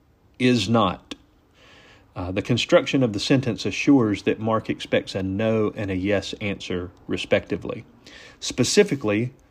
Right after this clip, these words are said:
by design, lamps are meant to give as much light as possible. In Jesus' day, the lamp was a clay vessel filled with oil. Because verse twenty-two begins with the word "for," Mark makes the connection clear. Whereas lamps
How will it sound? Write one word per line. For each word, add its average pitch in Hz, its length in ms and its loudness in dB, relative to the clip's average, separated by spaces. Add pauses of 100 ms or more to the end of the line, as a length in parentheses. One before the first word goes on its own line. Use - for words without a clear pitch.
(120)
by 110 160 2
design, 110 640 4 (240)
lamps 117 480 0
are 131 100 2
meant 110 440 -2 (120)
to - 80 -4
give 104 340 0
as 98 120 -4
much 104 260 -6
light 101 480 -4
as 95 140 -8
possible. - 580 -4 (260)
In 104 200 -4
Jesus' 117 500 4
day, 95 280 0
the 110 100 -6
lamp 104 400 -4
was 104 240 0
a 95 40 0
clay 101 280 -4
vessel 107 400 -2
filled 98 260 -4
with 110 160 -4
oil. 87 260 -2
Because 107 380 0
verse 110 200 -2
twenty-two 120 440 -2
begins 107 300 -2
with 104 100 -6
the - 80 -4
word 92 240 -2 (180)
"for," 127 480 4 (540)
Mark 131 260 2
makes 117 320 -2
the 110 100 -2
connection 95 500 -6
clear. - 500 -2 (400)
Whereas 110 400 4
lamps 101 540 -2